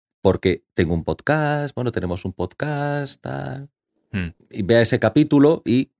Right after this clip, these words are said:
Speaker 1: échale un vistazo porque te puede interesar, porque me acabas de comentar que estás interesado en tal o cual tema".
Speaker 2: Hmm.
Speaker 1: Pero solo por,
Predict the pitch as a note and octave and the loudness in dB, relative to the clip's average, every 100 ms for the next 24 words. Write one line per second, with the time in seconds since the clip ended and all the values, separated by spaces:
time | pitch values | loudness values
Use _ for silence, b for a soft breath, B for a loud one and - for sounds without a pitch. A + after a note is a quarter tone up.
0 | _ - A2+ A2 A2 A2 - A#2 A#2+ B2 | _ -2 2 4 4 2 2 0 2 0
1 | A2+ A#2 - G#2+ A2+ A2+ G#2+ B2+ A#2+ A#2 | 2 2 2 2 4 2 2 0 2 2
2 | A2 G2+ F#2 F#2+ F#2+ F#2 G2+ G2 G#2 G#2+ | 2 0 0 2 2 2 2 0 0 0
3 | A2 A2 G#2 B2 C3+ - _ _ G2 - | 0 0 4 4 4 0 _ _ -2 0
4 | G#2 A2+ A2+ G#2 C3 A#2 G2+ A#2 A2+ E2+ | 2 2 2 2 4 2 4 2 4 2
5 | D2 C3+ G2 D2 _ - A#2 G#2 - D#2 | 2 2 2 -4 _ -6 -2 -2 0 0
6 | E2+ C#3 C3 B2 | 0 2 2 0